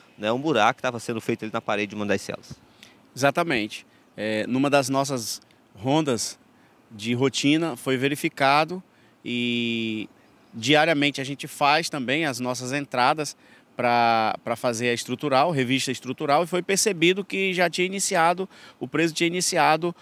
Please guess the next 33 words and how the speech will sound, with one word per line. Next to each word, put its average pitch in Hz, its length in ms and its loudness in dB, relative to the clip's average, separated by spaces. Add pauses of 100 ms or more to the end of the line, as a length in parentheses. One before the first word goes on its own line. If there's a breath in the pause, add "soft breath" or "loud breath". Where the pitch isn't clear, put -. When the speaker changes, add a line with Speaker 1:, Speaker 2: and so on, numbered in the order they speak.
(180 loud breath)
Speaker 2:
um 156 120 -2
buraco 156 340 2
na 165 140 2
cela, 160 460 2 (360 soft breath)
que 160 220 2
é 160 100 6
da 175 200 2
ala 175 320 4
de 185 100 -8
segurança, 165 640 -2
onde 160 220 -4
estão 156 440 -2
localizados 147 800 2 (340 soft breath)
lideranças 147 640 4
da 139 340 6
organização 143 480 0
criminosa. 98 580 -6 (340)
Speaker 1:
Ou - 80 -18
seja, 104 260 -20
são 120 120 -10
tentativas 123 500 -4
que - 100 -2
ocorrem 117 360 2
nos 113 160 -4
blocos, 107 580 -2 (260 loud breath)
como 107 100 -14
você - 80 -4
já 113 80 0
falou, 107 180 0
de 98 60 -6
segurança, 117 480 0
onde 110 80 -4
estão 110 240 -6